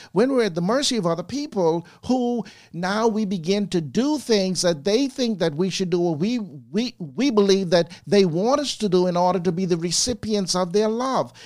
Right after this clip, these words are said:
And the minute that we do something that does not meet their approval,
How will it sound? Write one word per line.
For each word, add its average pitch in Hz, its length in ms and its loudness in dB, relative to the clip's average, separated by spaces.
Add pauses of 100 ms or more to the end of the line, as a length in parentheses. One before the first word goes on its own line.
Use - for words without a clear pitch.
(140)
And 175 160 2
the 190 80 2
minute 254 760 2 (560)
that 190 160 2
we 196 160 0
do 254 320 0
something 196 500 0
that 175 220 2
does 185 200 2
not 190 200 0
meet 185 240 -2
their 170 180 2
approval, 202 680 0